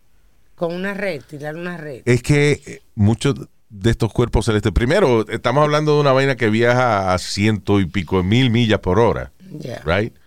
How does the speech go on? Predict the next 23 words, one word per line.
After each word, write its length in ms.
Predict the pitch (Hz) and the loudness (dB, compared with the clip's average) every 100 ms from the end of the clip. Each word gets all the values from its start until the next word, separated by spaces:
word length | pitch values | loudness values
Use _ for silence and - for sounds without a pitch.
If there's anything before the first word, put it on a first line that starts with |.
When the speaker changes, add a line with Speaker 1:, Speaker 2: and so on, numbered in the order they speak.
| _ _ _ _ _ _ _ | _ _ _ _ _ _ _
Speaker 2:
Ah, 320 | 95 90 82 - - _ _ - | -4 -2 -4 -10 -20 _ _ -4
la 240 | 110 127 | 0 2
solución 600 | - 131 123 113 143 180 214 | 2 0 0 0 2 2 0
que 180 | 180 | 2
la 120 | 151 131 | 2 2
nasa 280 | 139 143 - | 0 -2 -4
cree 300 | 104 110 123 | 0 0 0
que 140 | 127 | -2
puede 580 | - _ - 90 107 131 | -4 _ -2 2 2 2
existir, 460 | - 101 - 98 76 | 0 -2 0 0 0
pero 140 | 80 | 0
no 100 | 90 | 2
lo 120 | 98 | 2
han 80 | 113 | 2
experimentado 640 | 113 107 101 90 101 98 | 0 -2 0 -2 0 0
todavía. 480 | 78 85 78 62 - | 0 0 0 -2 -8
O 580 | - _ _ _ _ _ | -16 _ _ _ _ _
sea, 140 | - 127 | -2 0
ya 300 | 120 143 165 | 0 0 0
ha-, 300 | 117 131 135 | 0 0 0
han 120 | 143 | 0
hecho 200 | 160 160 | 0 -2
cosas 600 | 156 139 143 127 85 78 | 0 0 2 2 0 -6